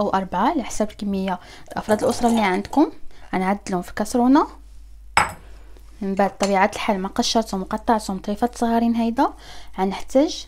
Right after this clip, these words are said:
الثومة، الثومة كيبقى اختيارية على حسب الكمية اللي بغيتو تعدلو. وغنحتاج الزبدة اللي كتعطيها مذاق مزيون وكتخلي البطاطا ديالنا تجينا طرية بزاف.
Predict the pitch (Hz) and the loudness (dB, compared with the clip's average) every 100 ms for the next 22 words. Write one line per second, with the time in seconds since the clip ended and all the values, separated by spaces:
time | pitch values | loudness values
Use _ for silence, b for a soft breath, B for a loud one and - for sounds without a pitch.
0 | - - 202 190 220 320 - - - - | -16 0 0 2 2 0 -2 -20 -20 -20
1 | - - - - - - - - - - | -20 -20 -20 -20 -20 -20 -14 -12 -12 -6
2 | - 226 269 277 226 - 208 - - 208 | 2 6 6 6 0 2 0 0 0 2
3 | 233 208 214 269 208 - 220 220 214 196 | 4 2 2 0 0 0 -2 -2 -2 -2
4 | 190 190 196 196 196 - 180 185 220 294 | -2 -2 -4 -4 -6 -6 -6 -4 0 0
5 | - - b b b b b b - - | 0 -14 b b b b b b -20 -6
6 | - - - - - - b b - 220 | -6 -4 -8 -8 -12 -18 b b 0 2
7 | 190 - - 311 254 202 - 190 240 294 | 4 0 6 6 6 -4 -4 -2 0 0
8 | - 214 202 190 - 196 214 254 202 - | 0 -2 -2 -2 0 0 4 4 4 0
9 | 202 196 190 208 285 330 B B B - | 0 0 2 4 2 2 B B B -2
10 | 240 - 208 190 196 190 190 190 196 240 | 0 0 -2 -4 -4 -4 -4 -4 0 2
11 | 277 214 196 196 196 233 240 185 - 185 | 2 0 -4 -4 0 2 2 0 -4 -8
12 | - | -10